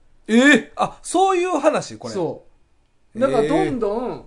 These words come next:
Speaker 1: 天動説が今一般的やけど、
Speaker 2: うん。
Speaker 1: それちょっと無理ない？っていう風に気づき始めた人たちが現れて。
Speaker 2: あ、じゃあ、この時代の背景は今まだ天動説か。
Speaker 1: そうやねん。
Speaker 2: あー、そういうことね。
Speaker 1: で、天動説って宗教をベースにしてるから、
Speaker 2: うん。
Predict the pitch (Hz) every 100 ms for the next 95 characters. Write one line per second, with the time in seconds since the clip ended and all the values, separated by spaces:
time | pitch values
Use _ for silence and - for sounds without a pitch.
0 | - - - - - 240 311 320 320 269
1 | 196 170 147 151 156 156 190 - 226 220
2 | 220 214 160 117 110 101 127 120 101 -
3 | 135 - 233 349 - 254 262 139 147 330
4 | 440 175 104 104 - 110 - 175 175 185
5 | 185 139 - 233 254 247 254 226 226 160
6 | 120 113 123 113 110 117 123 131 117 -
7 | 277 269 349 359 285 302 330 330 320 285
8 | 311 233 208 170 160 151 147 147 - 294
9 | 294 285 262 - 269 214 127 117 - _
10 | _ 156 170 170 233 240 269 240 339 339
11 | 349 294 233 - 160 - 208 277 226 160
12 | 151 156 160 147 143 143 113 110 107 143